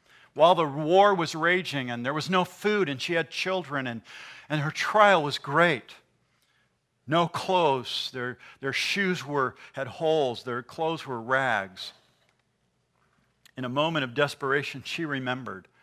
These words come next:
what Barnhouse had told her about the promise box, and she cried out, "Oh, Lord, I have such great need. Is there a promise here that's, that's really for me?" And, and as she was doing that through her tears, she dropped the box, and, and all those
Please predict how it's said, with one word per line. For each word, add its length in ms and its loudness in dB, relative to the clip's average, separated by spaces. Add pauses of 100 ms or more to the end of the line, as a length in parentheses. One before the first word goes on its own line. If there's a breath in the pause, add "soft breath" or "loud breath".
(320 soft breath)
what 180 -14
Barnhouse 480 -6
had 160 -18
told 300 -8
her 100 -10
about 300 -6
the 60 -12
promise 480 -8
box, 360 -4
and 160 -12 (300 loud breath)
she 180 -4
cried 400 0
out, 200 0
"Oh, 120 2
Lord, 520 2 (680 soft breath)
I 120 8
have 200 10
such 360 0
great 340 4
need. 300 0
Is 100 -2
there 140 8
a 40 2
promise 580 4
here 220 -2
that's, 240 0 (220 loud breath)
that's 240 -2
really 220 2
for 180 -4
me?" 320 0
And, 160 0 (320 loud breath)
and 220 0
as 200 4
she 180 -2
was 180 -2
doing 220 0
that 140 0
through 200 0
her 80 4
tears, 260 -2
she 160 -4
dropped 460 10
the 80 4
box, 420 8
and, 160 -2 (220 loud breath)
and 120 0
all 240 4
those 240 0